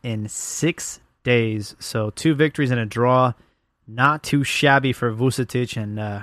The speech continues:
you know what? He's starting to come out, out of this a genius.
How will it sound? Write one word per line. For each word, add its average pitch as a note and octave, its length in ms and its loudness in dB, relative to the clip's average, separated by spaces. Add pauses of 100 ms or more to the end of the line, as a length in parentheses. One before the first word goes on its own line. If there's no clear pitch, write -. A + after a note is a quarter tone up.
you B2+ 140 -4
know C#3+ 160 0
what? D3+ 320 0 (920)
He's - 160 -12
starting C3 220 2
to A#2 60 0
come C3 220 0
out, B2+ 240 2 (360)
out B2+ 160 6
of B2 60 0
this B2+ 180 0
a A#2 40 -4
genius. B2 680 0